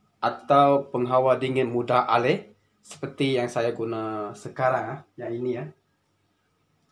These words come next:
Kita, ah, sedia maklum cuaca sekarang, ah, agak panas, jadi aircon, ah, salah satu, ah,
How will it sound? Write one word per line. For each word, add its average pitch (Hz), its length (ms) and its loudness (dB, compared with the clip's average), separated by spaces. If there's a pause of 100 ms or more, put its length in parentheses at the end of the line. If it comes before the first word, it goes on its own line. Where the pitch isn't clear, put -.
(640)
Kita, 214 720 2
ah, 117 240 2
sedia 143 320 4
maklum 127 400 4
cuaca 123 400 0
sekarang, 117 480 -2
ah, 101 160 -10
agak 107 320 -6
panas, 139 560 0
jadi 110 560 -8
aircon, 165 400 2
ah, 147 240 -2
salah 147 240 -4
satu, 139 480 -4
ah, 120 240 -6